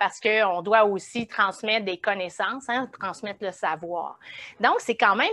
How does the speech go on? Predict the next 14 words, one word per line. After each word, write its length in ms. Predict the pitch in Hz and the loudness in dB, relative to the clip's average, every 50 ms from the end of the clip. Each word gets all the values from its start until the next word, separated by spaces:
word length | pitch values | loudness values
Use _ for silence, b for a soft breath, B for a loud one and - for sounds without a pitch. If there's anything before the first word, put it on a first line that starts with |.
| 370 180 | 0 -2
assez 220 | 175 - - 285 | -4 -2 -2 -2
intéressant. 640 | 302 311 294 240 208 190 180 170 165 - - 175 165 - _ B B B B B B B B | -2 0 0 0 -2 -2 -2 -6 -6 -10 -14 -14 -14 -16 _ B B B B B B B B
La 100 | 196 196 | 2 2
raison 220 | 214 220 214 269 403 523 - | 4 4 4 4 4 2 4
pour 120 | 262 226 | 2 4
laquelle, 680 | 202 185 185 - - 233 233 247 277 294 294 277 269 - - - - | 4 4 4 4 4 4 6 6 6 4 4 2 2 0 0 -2 -4
euh, 260 | 196 190 190 185 185 | -4 -2 -2 -2 -4
j'ai 200 | 180 165 196 196 | -4 -4 -6 -6
fait 180 | 190 - 294 320 | 2 6 6 6
le, 260 | 330 254 202 180 175 | 6 6 4 4 2
le 80 | 175 175 | 0 -2
petit 160 | 175 - - | -4 -6 -6
sondage, 640 | - 214 175 165 160 180 185 220 262 285 285 240 - | -2 -2 -2 0 2 4 4 4 4 4 2 0 0
euh, 100 | 185 180 | -2 -2